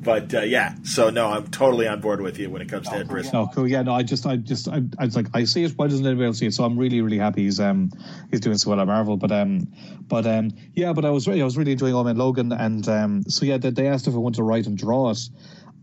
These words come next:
Speaker 3: I, there's no way I could draw it. I just didn't have the time because of everything
Speaker 1: Sure.
Speaker 3: else I had
Speaker 1: But
Speaker 3: going
Speaker 1: that's
Speaker 3: on.
Speaker 1: awesome, man.
Speaker 3: But, um,
Speaker 1: This is
Speaker 3: oh man, it was so cool. I mean, to, again, who gets to be offered to write and draw something at Marvel? It, like, it,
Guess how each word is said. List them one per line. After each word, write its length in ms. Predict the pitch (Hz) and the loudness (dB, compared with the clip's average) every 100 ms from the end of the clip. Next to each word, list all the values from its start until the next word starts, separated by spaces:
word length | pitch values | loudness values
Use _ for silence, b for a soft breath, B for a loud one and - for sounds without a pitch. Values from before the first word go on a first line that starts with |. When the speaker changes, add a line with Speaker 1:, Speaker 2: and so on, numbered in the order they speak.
| 120 | 2
Speaker 3:
I, 380 | 120 113 110 98 | 4 4 0 -2
there's 260 | - 110 98 | -2 0 2
no 200 | 127 120 | 2 4
way 260 | 113 110 | 2 2
I 80 | 104 | 2
could 140 | 101 98 | 0 0
draw 220 | 101 95 | 2 2
it. 80 | 92 - | 0 -2
I 60 | 107 | -2
just 220 | 104 - | 0 0
didn't 140 | 98 | 0
have 100 | 101 | 0
the 60 | 95 | 0
time 340 | 104 101 95 92 - | 2 4 2 0 -2
because 480 | - 104 98 - - - | 0 2 2 2 -2 -4
of 160 | 120 101 | -4 -2
everything 260 | 95 98 | 0 0
Speaker 1:
Sure. 80 | 95 | 0
Speaker 3:
else 140 | 95 - | 0 0
I 60 | |
had 100 | 95 | -2
Speaker 1:
But 60 | 92 | 0
Speaker 3:
going 120 | 98 | -2
Speaker 1:
that's 120 | 95 | 0
Speaker 3:
on. 80 | 101 | 0
Speaker 1:
awesome, 300 | 104 - 90 | 0 -2 -8
man. 260 | - - - | -10 -10 -2
Speaker 3:
But, 140 | 113 | 0
um, 80 | 107 | 2
Speaker 1:
This 140 | 202 175 | 2 0
is 220 | - - - - | -8 -10 -12 -4
Speaker 3:
oh 140 | 196 | 0
man, 180 | 185 208 | 2 2
it 40 | 190 | 0
was 140 | 175 | 0
so 200 | 214 190 | 0 -2
cool. 320 | - 202 156 | 0 0 0
I 40 | 139 | 0
mean, 180 | 139 | 0
to, 220 | 135 151 131 | 0 -2 -2
again, 340 | 220 143 165 127 | 0 0 0 0
who 420 | 110 - 180 170 | -2 -2 0 2
gets 300 | 151 147 - | 0 0 0
to 120 | - | 0
be 220 | 123 120 113 | 2 0 0
offered 380 | 123 127 113 107 | 0 0 2 0
to 200 | 95 - | 0 0
write 200 | 107 101 | 2 2
and 100 | 101 | 0
draw 160 | 104 110 | 2 0
something 300 | 107 95 98 | 0 0 2
at 80 | 95 | 2
Marvel? 380 | 110 110 95 - | 2 2 2 0
It, 160 | 110 | 0
like, 220 | 110 98 | 2 2
it, 100 | - | 2